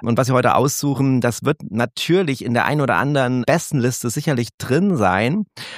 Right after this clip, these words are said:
Aber es werden natürlich auch freaky, freaky Sachen sein, wo ihr jetzt gerade gar nicht mit rechnet und wir hier im Quartett auch nicht.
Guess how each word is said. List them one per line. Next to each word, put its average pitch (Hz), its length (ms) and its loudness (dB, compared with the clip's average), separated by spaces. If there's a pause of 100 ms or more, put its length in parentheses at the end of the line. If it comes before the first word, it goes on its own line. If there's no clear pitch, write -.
(160)
Aber 123 220 0
es 123 140 -2
werden 120 120 2
natürlich 131 360 0
auch 107 120 2
freaky, 123 420 -2
freaky 127 440 -2
Sachen 113 360 -2
sein, 104 440 0
wo 98 260 -2
ihr 92 300 -2
jetzt - 440 -6
gerade 110 320 0
gar 95 140 0
nicht 131 140 -6
mit - 160 -4
rechnet 110 460 -2
und 104 280 -2
wir 123 220 4
hier 120 140 2
im 117 80 0
Quartett - 340 -4
auch 120 320 -4
nicht. 113 320 0